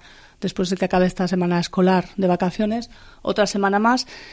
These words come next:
El día dieciséis ve-, veremos las, las solicitudes y en función de eso lo que haremos será, eh, con el orden de inscripción, haremos un sorteo de una única vez.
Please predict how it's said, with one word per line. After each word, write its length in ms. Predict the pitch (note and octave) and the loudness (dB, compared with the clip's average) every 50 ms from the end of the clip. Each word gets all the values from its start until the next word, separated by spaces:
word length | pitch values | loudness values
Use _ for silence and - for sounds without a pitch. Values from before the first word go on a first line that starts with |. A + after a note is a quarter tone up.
| - - - | -16 -4 2
El 120 | G3+ G3 | 4 6
día 120 | G#3 G#3 | 8 8
dieciséis 400 | G3+ G#3 G3 G3+ F#3+ A#3 A3+ G#3+ | 8 8 6 4 4 4 6 6
ve-, 240 | G#3 G3 F#3 F#3 - F#3 | 6 4 2 2 2 2
veremos 540 | F3+ F3+ F3+ F#3+ F#3 F#3 G3 F#3 F3+ - | 4 4 6 6 6 6 4 4 2 2
las, 760 | - F#3+ F#3 F3+ F3+ F3 F3 E3+ F3 F#3 F#3 - - - - - - | 2 4 4 4 4 2 2 0 -2 -2 -2 -4 -4 -6 -6 -8 -8
las 340 | - - G3 F#3 F#3 F3 - | -2 0 2 2 2 2 2
solicitudes 680 | - F#3 F#3+ F#3+ - G#3+ G3 - A#3+ A#3 C4 C4+ C4+ - | 4 4 4 4 2 2 2 4 4 6 4 4 4 4
y 40 | |
en 100 | F#3+ F3 | 2 2
función 380 | - - F3 D#3 E3+ F#3 F#3 F#3 | 0 -2 -4 -2 0 0 2 4
de 100 | F#3+ F#3+ | 4 2
eso 180 | G3 - - G#3+ | 2 2 2 2
lo 80 | G3+ | 2
que 120 | F#3 - F#3 | 2 2 2
haremos 320 | F3+ F3+ F3+ F#3 F#3+ - | 4 4 4 2 2 0
será, 320 | - G3+ F#3+ F#3+ F#3 F#3 - - - - - - - - - - - _ - - | 0 2 2 2 2 0 -4 -14 -20 -20 -20 -20 -20 -20 -20 -20 -20 _ -2 2
eh, 180 | G3 F#3 F#3 F#3 | 2 4 4 4
con 160 | F#3 F#3+ F#3 | 2 2 4
el 100 | F3+ F3+ | 4 4
orden 220 | F#3+ F#3 G3 G#3 G#3 | 4 4 4 2 2
de 80 | G#3 | 2
inscripción, 840 | G#3 G3 - - G#3 G#3 - - - A#3+ A#3+ A#3+ A#3+ B3+ B3+ B3+ - - | 0 0 0 0 0 0 0 0 2 2 2 2 2 0 -2 -4 -4 -2
haremos 320 | F3+ F3 F#3 G3 G3 F#3+ | 0 2 2 2 2 2
un 80 | G#3+ G3+ | 0 2
sorteo 560 | F3+ G#3+ G3+ G3 - A#3 A#3+ B3+ C4 C4+ - _ _ _ - | 2 0 0 2 4 4 4 4 4 0 -4 _ _ _ -10
de 300 | - G3 F#3 F#3 F#3 F#3 | -2 2 4 4 6 4
una 260 | F#3+ G3 G3 F#3+ F#3+ | 4 2 2 2 2
única 320 | F#3 F#3 F#3 F3+ - E3+ | 2 2 0 0 0 0
vez. 300 | E3+ E3+ E3 D#3+ - - | 0 0 -2 -4 -6 -8